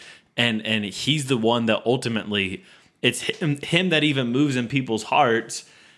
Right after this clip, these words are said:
and, and convicts them and real-, makes them realize, like, "Yeah, I need this," you know? And there've been several times where I've been in places and,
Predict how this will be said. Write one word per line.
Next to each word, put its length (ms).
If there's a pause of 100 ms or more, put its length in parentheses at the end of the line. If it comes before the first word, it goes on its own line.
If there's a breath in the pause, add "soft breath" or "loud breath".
(140)
and, 280
and 300
convicts 560
them 340
and 220
real-, 280
makes 200
them 120
realize, 340
like, 240 (360 soft breath)
"Yeah, 240
I 180
need 320
this," 460 (180)
you 140
know? 220
And 240 (420 loud breath)
there've 140
been 160
several 320
times 380
where 420
I've 240
been 140
in 300 (300 soft breath)
places 480
and, 280